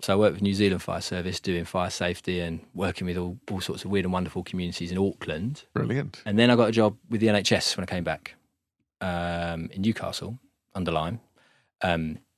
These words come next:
Speaker 1: all around kind of public health engagement and, and public
Speaker 2: Nice.
Speaker 1: health campaigns and health check promotion and all that stuff.
Speaker 2: Mm-hmm.
Speaker 1: And then that got me a job in public health for Staffordshire County Council,
Speaker 2: Yeah.
Speaker 1: where I specialised in workplace health.
Speaker 2: Nice.
Speaker 1: And I did workplace health for about six, seven years there.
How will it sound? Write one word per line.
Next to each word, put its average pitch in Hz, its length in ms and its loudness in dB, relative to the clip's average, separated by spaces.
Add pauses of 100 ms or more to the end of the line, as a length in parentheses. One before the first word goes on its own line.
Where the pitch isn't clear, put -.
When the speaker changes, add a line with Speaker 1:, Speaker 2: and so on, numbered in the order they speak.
(200)
Speaker 1:
all 107 200 8
around 90 280 4
kind 90 120 0
of - 120 -6
public 87 320 4
health 87 480 0
engagement 82 760 -4
and, 76 460 -6
and 87 160 -6
public 90 200 -2
Speaker 2:
Nice. - 40 -2
Speaker 1:
health - 380 -4
campaigns 82 560 -2
and 87 100 -6
health 90 200 -4
check - 180 -4
promotion 82 440 -6
and 90 80 -6
all 104 100 -2
that - 120 -8
stuff. - 460 -8 (140)
Speaker 2:
Mm-hmm. 107 240 -6
Speaker 1:
And 127 100 -6
then 101 140 4
that 113 140 4
got 101 120 0
me 98 60 -6
a 92 40 -4
job 95 160 -2
in 85 140 -6
public 101 340 -4
health 87 400 -6 (240)
for - 80 -8
Staffordshire - 380 -4
County 85 180 -10
Council, 98 540 -6 (160)
Speaker 2:
Yeah. - 80 -10
Speaker 1:
where - 80 -6
I 82 40 -4
specialised 82 540 -4
in 82 80 -6
workplace 98 440 2
health. - 340 -6 (420)
Speaker 2:
Nice. - 380 -12 (120)
Speaker 1:
And 98 100 -2
I 92 60 2
did 92 160 0
workplace 98 340 6
health 87 200 0
for - 80 -10
about 82 160 -4
six, - 240 -2
seven 87 240 0
years 82 220 -2
there. 80 440 -2